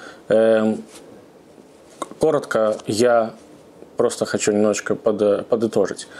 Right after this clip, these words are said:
Понятно, что все эти заповеди, они, э, они важны. Понятно, что они, наверное, с-, с мо-, из моих уст прозвучали как очень идеальные, э, но никто не говорит, что они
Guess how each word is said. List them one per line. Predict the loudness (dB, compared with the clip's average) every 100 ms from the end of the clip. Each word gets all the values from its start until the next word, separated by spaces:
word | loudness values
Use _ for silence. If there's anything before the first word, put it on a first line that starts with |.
| -16 -4
Понятно, | -2 -2
что | -4 -2
все | 0 2
эти | 2 0
заповеди, | 0 0 0 2 2
они, | 2 2 0 -6 -20 -16 -4
э, | 0 2 2 2 0 0 0 -2 -4 -4 -2 -2 0 2
они | 2 2
важны. | 2 0 2 2 0 -4 -14 -12 -2
Понятно, | -2 0 -4
что | -2
они, | 0 2 2 0 -6 -14 -2
наверное, | 0 2 2 -2
с-, | -4 -14 -20 -10
с | -4
мо-, | 0 2
из | 2
моих | 0 -2
уст | -4 -2
прозвучали | 0 0 2 0
как | 0 -4 -4 0
очень | 2 2 0 0
идеальные, | 0 2 2 2 2 2 0 -6 -20 -12 -2
э, | 2 4 2
но | 2 2 4 2 0 -2
никто | -2 0 -2
не | 0
говорит, | 0 -2
что | -2
они | 0 0